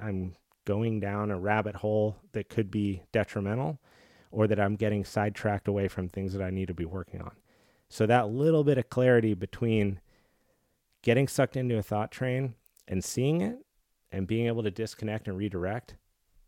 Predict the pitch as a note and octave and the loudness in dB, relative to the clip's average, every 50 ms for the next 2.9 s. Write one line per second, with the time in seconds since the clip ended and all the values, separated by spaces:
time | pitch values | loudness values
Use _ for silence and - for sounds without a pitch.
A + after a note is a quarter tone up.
0 | _ _ _ _ _ _ _ - A2 A2+ - C3+ B2 A#2 A2+ A#2+ B2 A#2+ A#2 A2+ | _ _ _ _ _ _ _ -2 -2 0 0 2 2 4 4 4 4 4 4 2
1 | A2 - - A2+ A#2 A#2+ A2 F#2+ F2+ F2 - _ - G#2 G#2 G2 G#2+ A2 G#2+ F#2+ | 2 0 -2 -2 0 2 2 2 0 -4 -6 _ -2 -2 0 0 0 -2 -2 -2
2 | F2 D#2 D2+ - - - G2+ G2+ - - - - - - - - - | -4 -6 -10 -14 -8 -4 -2 -2 -2 -4 -10 -14 -14 -16 -18 -20 -20